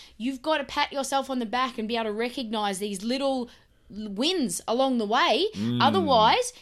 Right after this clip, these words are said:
Speaker 1: this process is gonna be really long and really hard.
Speaker 2: Yeah, these, these little wins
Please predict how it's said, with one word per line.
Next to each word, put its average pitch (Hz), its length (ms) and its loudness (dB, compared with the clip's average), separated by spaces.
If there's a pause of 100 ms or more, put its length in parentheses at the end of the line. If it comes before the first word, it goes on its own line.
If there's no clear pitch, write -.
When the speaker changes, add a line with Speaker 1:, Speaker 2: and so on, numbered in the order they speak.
(100)
Speaker 1:
this 247 200 -2
process 247 640 -2
is 208 100 -6
gonna 196 180 -6
be 170 220 -8
really 196 960 0
long 175 600 -4 (180)
and 165 260 -6
really 165 380 -4
hard. 101 500 -12
Speaker 2:
Yeah, 113 300 8
these, 147 480 6
these 156 340 4
little 143 260 6
wins 127 640 4